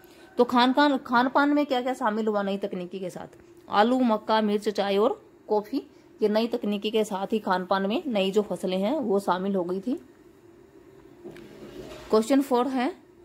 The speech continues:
राजनीतिक दृष्टि से महत्व हासिल करने के अवसरों का लाभ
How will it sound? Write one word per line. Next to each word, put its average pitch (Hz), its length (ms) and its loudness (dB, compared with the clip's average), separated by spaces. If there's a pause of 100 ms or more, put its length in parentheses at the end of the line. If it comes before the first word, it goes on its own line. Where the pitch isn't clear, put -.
(240)
राजनीतिक 240 520 2
दृष्टि 320 260 -2
से 320 180 0
महत्व 262 380 0
हासिल 240 380 -2
करने 233 300 -2
के 254 100 -4
अवसरों 226 380 -2
का 226 120 0
लाभ 214 260 0